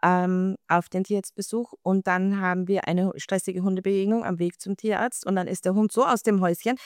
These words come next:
dass überhaupt gar nichts mehr geht, dann bricht alles wieder zusammen. Deswegen ist Resilienz einfach was, was wir ständig brauchen im Leben, ähm, weil,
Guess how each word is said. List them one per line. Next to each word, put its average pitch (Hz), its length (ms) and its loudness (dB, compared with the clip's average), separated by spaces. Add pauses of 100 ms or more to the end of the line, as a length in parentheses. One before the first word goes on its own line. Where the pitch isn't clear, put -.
(120)
dass 202 140 -4
überhaupt 202 320 2
gar 175 120 6
nichts 170 200 -2
mehr 180 140 2
geht, 226 220 0 (200)
dann 180 120 -2
bricht - 220 -2
alles 156 200 0
wieder 160 140 -4
zusammen. 147 440 -6
Deswegen 160 260 -2
ist - 160 -2
Resilienz 170 460 -2
einfach 160 260 -4
was, 160 180 -4
was 175 140 -6
wir 240 160 -4
ständig 226 640 -2
brauchen 175 360 -2
im 156 160 -4
Leben, 151 340 -4 (680)
ähm, 165 440 0
weil, 160 320 -2